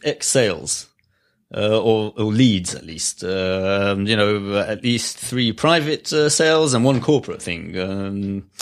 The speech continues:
and things like that, uh, to, to grow his market. And I think that was probably a wrong direction because, you know, me at least, uh, I can't speak for the other instructors there, but me, I, I wasn't in there for the sales. I was there for the driving and for instructing others to drive.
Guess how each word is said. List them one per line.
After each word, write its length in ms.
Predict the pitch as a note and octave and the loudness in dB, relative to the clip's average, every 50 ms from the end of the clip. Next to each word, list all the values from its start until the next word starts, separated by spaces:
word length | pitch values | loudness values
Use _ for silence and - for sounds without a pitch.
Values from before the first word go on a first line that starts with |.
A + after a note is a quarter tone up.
| - - - - - _ _ _ _ | -16 -16 -20 -20 -20 _ _ _ _
and 160 | - G2+ G2+ | -8 -8 -2
things 180 | - A#2+ G#2+ G2 | 0 0 2 2
like 120 | G2+ F2+ | 0 0
that, 260 | F2+ F2 D2+ - - G#2+ | 2 0 0 0 0 0
uh, 180 | G2+ G2+ G2+ | 0 0 0
to, 280 | F#2+ - G#2+ G#2 G2+ F#2 | -2 -2 -2 -2 -2 -2
to 120 | - - | -6 -4
grow 140 | G2+ A#2 A2+ | 2 4 4
his 140 | A2 G2 G#2 | 4 4 2
market. 440 | A2 G2 F2+ F2+ - - F2+ - G#2 | 0 0 0 -2 -6 -12 -10 -4 -4
And 520 | G2+ G2 G2 G2+ G2+ G#2 G2+ G2 F#2+ - _ _ _ _ _ - _ _ _ _ _ - | -2 -2 -2 -2 -2 -2 -4 -4 -6 -12 _ _ _ _ _ -20 _ _ _ _ _ -2
I 100 | - E3+ | 0 0
think 180 | F3+ - D#3 B2+ | 2 2 2 2
that 80 | D3 C#3 | 2 0
was 100 | C#3+ - | 0 -2
probably 300 | - - F#3 D#3+ D#3 C#3+ | 0 -2 -2 0 2 0
a 60 | C3 | 2
wrong 180 | C#3+ D#3+ D3+ | 2 2 2
direction 420 | C3 C3+ C#3+ E3+ E3 - - G2+ G2+ | 2 4 4 4 2 2 -2 -4 -4
because, 280 | G2 - A#2 A2 G#2+ | -2 -2 -2 -2 -2
you 60 | A#2 A#2 | 0 0
know, 100 | A2+ A2 | 0 0
me 260 | A2 B2 D3+ D#3 C#3+ | 2 2 4 2 2
at 100 | - - | 2 0
least, 340 | G#2 A2 A2 - - - - | 0 -2 -2 -4 -6 -6 -4
uh, 180 | G#2 G2 G2+ | -2 0 0
I 60 | G2 | -2
can't 240 | - - B2 A2 G2 | -2 -2 -4 -2 -2
speak 220 | - - A2+ F#2 - | -4 -6 -6 -8 -6
for 120 | - G#2+ | -6 0
the 100 | G#2 A2 | 2 2
other 240 | C#3+ D#3+ D3 C3+ A#2+ | 2 4 4 2 2
instructors 540 | A2 G#2 F#2 - G#2 - - - F2+ D#2 - | 2 2 -2 -4 -8 -10 -8 -10 -10 -4 -2
there, 140 | F#2 G2+ | -2 0
but 120 | G2+ A2 A2+ | 0 0 0
me, 180 | C#3+ D3 A#2+ | 2 2 2
I, 80 | B2 C3+ | 2 0
I 180 | - - - F#3 | -2 -4 -6 -4
wasn't 260 | F#3 D#3 A#2+ G#2+ G2 | -2 -2 -2 -2 -2
in 60 | G2+ | 0
there 120 | G#2 G#2 | 0 0
for 140 | G2+ - F2 | 0 0 -8
the 60 | D#2 | -6
sales. 380 | - - - B2 D#2 E2+ G2 G#2+ | 0 2 2 2 2 0 0 0
I 80 | B2 B2+ | 0 0
was 140 | B2 A#2+ | 2 2
there 100 | B2+ C3 | 0 0
for 100 | B2+ - | 0 -2
the 60 | B2+ A#2 | -6 -4
driving 400 | A#2 C3 C3+ C#3 C3+ C3+ C#3 C#3+ | -2 0 0 0 0 0 0 0
and 100 | C#3+ C#3 | 0 -2
for 120 | - D3+ | -2 -4
instructing 500 | D3 C#3+ - - D3+ - - D#3+ D#3+ F#3 | -6 -6 -6 -8 -10 -8 -6 -6 -4 -4
others 260 | F#3+ D#3 A#2 G#2 - - | -4 -2 -2 -4 -4 -4
to 60 | A#2 | -6
drive. 380 | A2+ E3 F3 C3+ D#2+ - - | -4 -2 -2 -2 -2 -4 -8